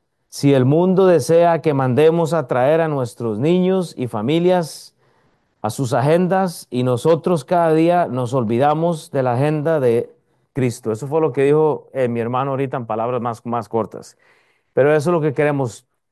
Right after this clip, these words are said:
No, no tenemos impacto en el mundo porque estamos tras la agenda del mundo. O sea, tristemente eso es lo que sucede, hermanos.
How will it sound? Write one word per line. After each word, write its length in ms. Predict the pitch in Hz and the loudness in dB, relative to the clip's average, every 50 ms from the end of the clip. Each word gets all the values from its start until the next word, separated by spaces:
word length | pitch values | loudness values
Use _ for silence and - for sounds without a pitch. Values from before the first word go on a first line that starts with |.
| _ _ - | _ _ -6
No, 640 | 117 127 135 143 151 156 160 170 170 170 170 165 113 | -4 -2 0 2 2 4 4 4 4 2 2 0 -2
no 280 | 123 135 147 151 165 156 | -4 -4 -2 -2 -2 -2
tenemos 640 | - 202 180 175 175 175 180 185 185 151 131 - - | 0 -2 0 0 0 0 0 0 -2 -2 -6 -10 -8
impacto 760 | - 165 151 143 143 127 - 185 165 180 160 135 - 165 156 | -6 -4 -2 -2 -2 -2 -2 0 0 -2 -2 -4 -4 -2 -2
en 60 | 143 | -2
el 120 | 143 135 131 | -2 -2 -2
mundo 460 | 143 175 208 214 202 175 160 156 135 | 0 2 2 2 2 2 0 -2 -2
porque 320 | 117 135 135 120 - - | -2 -4 -4 -4 -4 -8
estamos 600 | 127 117 - - 185 175 175 170 165 160 147 127 | -8 -8 -4 -2 0 0 0 0 -2 -4 -4 -4
tras 280 | - 170 156 147 143 139 | -4 -2 0 0 0 0
la 100 | 131 120 | -2 -2
agenda 400 | 123 143 156 160 156 143 151 147 | -2 -2 -4 -4 -2 0 0 0
del 140 | 143 143 131 | 0 -2 -2
mundo. 440 | 135 143 147 143 123 120 - - _ _ _ _ _ _ _ _ _ _ _ _ _ _ _ _ | -2 -4 -4 -4 -6 -8 -10 -12 _ _ _ _ _ _ _ _ _ _ _ _ _ _ _ _
O 200 | - - 127 131 | -4 -4 -2 -2
sea, 480 | 120 123 147 147 139 127 117 113 - - - - - _ - - | -2 0 0 0 2 0 0 -2 -4 -8 -18 -20 -20 _ -12 -4
tristemente 680 | 151 156 170 156 - 202 175 165 170 170 156 - 175 | 0 0 0 0 2 0 0 2 2 0 2 2 2
eso 180 | 165 151 135 165 | 2 2 2 0
es 40 | 165 | 0
lo 120 | 165 151 | 0 0
que 80 | - 151 | -2 -4
sucede, 340 | 117 113 110 107 160 165 165 | -6 -4 -2 0 2 2 2
hermanos. 640 | 151 135 135 123 113 101 - - - - - _ | 2 0 0 -2 -4 -6 -10 -14 -18 -20 -20 _